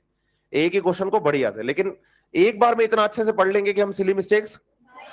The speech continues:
करेंगे। बच्चा कहता है ना, "note correct नहीं देखा sir, correct ही पढ़ लिया मैंने, ये note correct लिखा हुआ था।" समझ रहे हो मेरी बात या नहीं?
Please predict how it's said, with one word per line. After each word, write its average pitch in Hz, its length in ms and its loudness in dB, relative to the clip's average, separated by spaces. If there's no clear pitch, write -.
करेंगे। 185 240 2
बच्चा 190 220 0
कहता 247 180 2
है 269 80 0
ना, 247 80 -2
"note 220 300 4
correct 214 260 0
नहीं 208 120 0
देखा 196 280 2
sir, 185 220 2
correct 208 320 -2
ही 220 60 0
पढ़ 190 160 2
लिया 190 200 2
मैंने, 180 220 0
ये 185 160 2
note 180 260 0
correct 180 240 -2
लिखा 170 180 -2
हुआ 160 200 0
था।" 147 440 -2
समझ 147 220 0
रहे 214 100 2
हो 262 60 2
मेरी 240 160 0
बात 175 200 2
या 147 100 0
नहीं? 107 200 -6